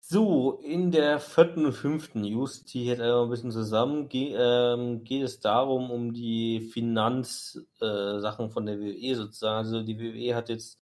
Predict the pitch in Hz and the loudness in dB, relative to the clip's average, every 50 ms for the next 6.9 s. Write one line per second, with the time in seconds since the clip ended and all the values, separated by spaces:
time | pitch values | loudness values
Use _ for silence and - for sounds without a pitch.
0 | _ _ _ _ _ _ _ _ _ _ - 139 139 139 139 135 131 127 123 120 | _ _ _ _ _ _ _ _ _ _ -8 -6 -2 2 4 6 10 12 12 12
1 | 120 117 117 117 120 113 117 131 139 - - 135 127 127 127 123 123 127 131 120 | 12 12 10 8 6 6 4 2 2 2 4 6 8 8 6 4 2 -2 -4 -2
2 | 120 117 117 110 113 - - - 110 110 - - 110 107 107 117 127 135 131 117 | 0 0 0 0 -2 -4 -2 0 0 0 0 2 4 4 4 4 2 0 -2 -4
3 | 110 107 107 107 104 107 104 104 _ - 113 107 - - 107 113 123 127 123 - | -4 -4 -4 -6 -8 -8 -12 -10 _ -4 -4 -2 0 2 4 4 4 2 0 -4
4 | - - 120 117 113 117 113 110 104 - - - 135 - - 147 - - 123 113 | -4 0 0 2 2 0 -2 -4 -6 -4 -4 -4 -4 -4 -6 -8 -4 -2 -4 -2
5 | - - 113 113 117 117 - 123 113 110 107 104 104 110 151 165 160 156 - - | 0 0 0 2 0 0 0 -2 -2 -2 -2 -4 -4 -2 -2 -2 -4 -4 -6 -6
6 | 151 151 143 139 143 143 143 139 135 - 135 135 135 135 123 117 117 113 | -2 0 0 0 0 0 -4 -8 -6 -4 -2 -2 -2 -2 -4 -6 -6 -8